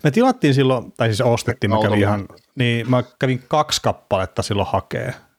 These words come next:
Speaker 1: Ja sit me tilattiin se viiskyt kappaletta, mitä me nyt myytiin tässä vaikka kuinka hemmetin pitkään. Mut ne ei oo kaikki lähtenyt maailmalle sitten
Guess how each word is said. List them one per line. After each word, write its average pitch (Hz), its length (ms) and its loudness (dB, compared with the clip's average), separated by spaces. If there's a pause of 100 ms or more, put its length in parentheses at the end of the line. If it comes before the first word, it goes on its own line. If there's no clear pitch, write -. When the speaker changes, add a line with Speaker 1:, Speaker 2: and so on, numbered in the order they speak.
(100)
Speaker 1:
Ja 110 140 -2
sit 107 160 -2
me 113 80 2
tilattiin 117 480 -2
se 98 140 0
viiskyt 104 360 -2
kappaletta, 98 480 -4
mitä 95 220 0
me 98 80 0
nyt 98 160 -4
myytiin 101 320 0
tässä 98 240 -2
vaikka 98 180 -2
kuinka 104 220 -2
hemmetin 101 640 -2
pitkään. - 480 -6 (320)
Mut - 140 -2
ne 135 120 4
ei 135 80 4
oo 113 60 2
kaikki 110 400 -4
lähtenyt 95 360 -6
maailmalle 98 500 -4 (540)
sitten - 300 -4